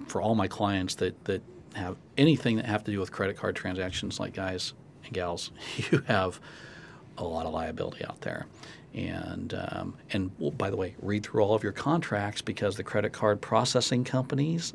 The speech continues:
and all the credit card issuing companies like to limit their liability in those areas to a small dollar amount, because if the breach happened because you're not protecting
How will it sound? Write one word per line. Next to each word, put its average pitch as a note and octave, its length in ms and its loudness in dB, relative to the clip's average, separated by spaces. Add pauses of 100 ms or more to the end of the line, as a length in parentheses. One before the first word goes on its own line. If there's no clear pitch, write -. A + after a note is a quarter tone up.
(160)
and E3 280 6
all B2+ 120 6
the - 80 0
credit A#2 260 2
card A2+ 200 0
issuing A2+ 340 0
companies G#2 720 -2 (460)
like A2+ 180 6
to G2+ 100 0
limit C#3 360 4 (100)
their G#2 180 2
liability G2 920 0 (320)
in G#2 100 2
those G2 220 2
areas G2 540 2
to F#2+ 440 -2
a - 60 -2
small G#2 320 2
dollar A2 440 2
amount, F#2+ 360 -2 (500)
because F#2+ 440 -2
if G#2 160 -4
the G#2 80 -2
breach A#2 320 0
happened G#2 420 0
because G2 380 -2
you're G#2 100 0
not A2 220 0
protecting G2 680 -2